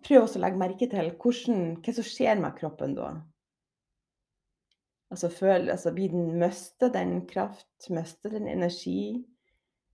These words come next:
Eh, går den i stå? Eh, stopper den opp? Eh, og så kan man teste med forskjellig pris, sette den opp tyve tusen, se hva som skjer da i kroppen.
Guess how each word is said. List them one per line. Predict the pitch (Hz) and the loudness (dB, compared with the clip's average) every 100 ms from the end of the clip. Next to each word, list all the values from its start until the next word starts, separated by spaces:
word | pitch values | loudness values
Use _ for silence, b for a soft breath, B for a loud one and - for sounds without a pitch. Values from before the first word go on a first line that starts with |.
| - | -4
Eh, | 180 175 165 | 2 4 6
går | 175 175 | 8 8
den | 170 | 4
i | |
stå? | 156 - - 208 233 262 285 277 - _ _ _ _ | 0 -4 2 4 6 4 2 -4 -12 _ _ _ _
Eh, | 160 165 165 | -6 -4 -4
stopper | - - 196 156 | -6 -2 0 0
den | 151 - | -4 2
opp? | 269 277 - _ b b _ _ _ _ _ _ _ _ _ _ - | 0 0 -14 _ b b _ _ _ _ _ _ _ _ _ _ -2
Eh, | 175 160 156 147 - - - 170 - | 0 0 -2 -4 -8 -12 -14 -14 -10
og | |
så | - 254 | -4 4
kan | 311 | 6
man | 262 - | 6 4
teste | 262 269 - | -2 -2 -2
med | 175 175 | -2 -2
forskjellig | 175 - 220 214 165 147 160 - _ _ _ _ _ - | -6 2 2 4 0 -2 -4 -10 _ _ _ _ _ -8
pris, | 208 254 277 - | 0 0 0 -4
sette | - 196 - | -2 -2 -2
den | 170 | -4
opp | 220 - - - - | -4 -6 -20 -18 -4
tyve | 220 214 226 | -2 0 -2
tusen, | - 226 - 226 | -2 -4 -2 -4
se | - 185 | -2 -2
hva | 185 | -2
som | 175 170 | -4 -2
skjer | - 160 | 2 2
da | 160 175 | 6 4
i | 202 | 4
kroppen. | 247 240 - 233 | 0 0 0 -2